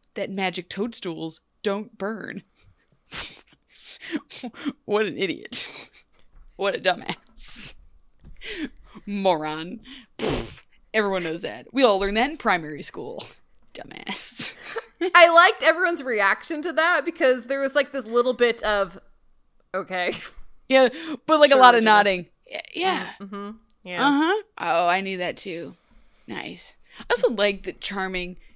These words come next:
Speaker 1: just hand, just reaches into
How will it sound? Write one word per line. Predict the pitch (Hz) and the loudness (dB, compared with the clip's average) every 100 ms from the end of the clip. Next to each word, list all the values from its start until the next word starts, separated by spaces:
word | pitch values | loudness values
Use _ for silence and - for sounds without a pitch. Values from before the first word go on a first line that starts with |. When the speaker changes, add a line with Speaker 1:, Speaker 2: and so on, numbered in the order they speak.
| - - _ | -20 -20 _
Speaker 1:
just | - - - - - _ | -12 -12 -16 -20 -20 _
hand, | - - 247 254 233 - _ - | -14 -10 -6 -6 -6 -14 _ -16
just | 269 254 - _ _ _ _ _ _ _ _ | -14 -14 -18 _ _ _ _ _ _ _ _
reaches | 240 339 403 349 226 | -4 -2 0 0 2
into | 214 202 - 170 | 0 0 -6 -6